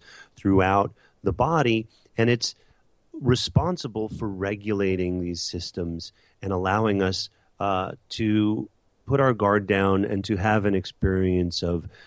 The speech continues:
safeness. I'm in a safe context. And from within that safe context, you can sometimes explore. You know, if you imagine, like, a baby, uh, animal, there's a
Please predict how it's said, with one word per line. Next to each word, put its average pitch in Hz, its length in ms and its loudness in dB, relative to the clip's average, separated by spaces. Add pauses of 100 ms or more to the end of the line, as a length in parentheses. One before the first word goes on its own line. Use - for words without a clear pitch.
(160)
safeness. 107 720 0
I'm 87 140 0
in 98 100 4
a 107 80 4
safe 98 360 0
context. 92 760 -4 (340)
And 131 120 2
from 127 180 2
within 139 280 4
that 123 180 2
safe 110 300 -2
context, 117 600 0
you 90 80 -6
can 90 160 -6
sometimes 78 520 -8
explore. 98 840 2 (320)
You 95 80 -2
know, - 20 0
if - 60 -6
you 78 80 -8
imagine, 85 440 -2
like, 78 180 -6
a 82 40 -4
baby, 82 540 0 (340)
uh, 80 220 -2
animal, 85 360 -2
there's 85 200 0
a 82 140 -4